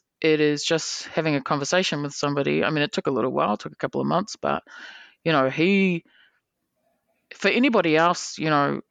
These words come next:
male or female, that might have come up against that situation, like my second armory, would have been like, "Fuck this.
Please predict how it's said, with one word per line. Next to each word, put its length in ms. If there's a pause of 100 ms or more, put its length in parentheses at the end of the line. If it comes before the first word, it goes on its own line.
(800)
male 560
or 100
female, 640 (200)
that 160
might 180
have 100
come 240
up 240
against 640 (380)
that 160
situation, 760
like 220
my 200
second 520 (200)
armory, 640 (500)
would 120
have 40
been 120
like, 200
"Fuck 280
this. 440